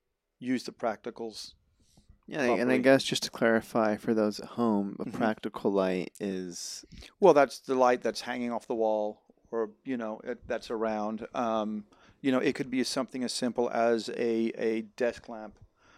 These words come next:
Speaker 1: You know, this, this one little short I did called, uh, He Moves Unseen. There's a, there's a shot, and, um, most of the lighting in that shot is the desk lamp on the table. And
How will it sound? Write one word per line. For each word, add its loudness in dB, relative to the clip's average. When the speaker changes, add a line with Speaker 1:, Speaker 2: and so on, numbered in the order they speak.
Speaker 1:
You 0
know, 0
this, -6
this -2
one 0
little -10
short -6
I 0
did 4
called, 8
uh, 0
He 2
Moves 6
Unseen. 4
There's 2
a, -4
there's -4
a -8
shot, 2
and, 2
um, -2
most 4
of -2
the 6
lighting 6
in -4
that -4
shot 0
is 0
the -4
desk -2
lamp -6
on -6
the -8
table. -2
And -8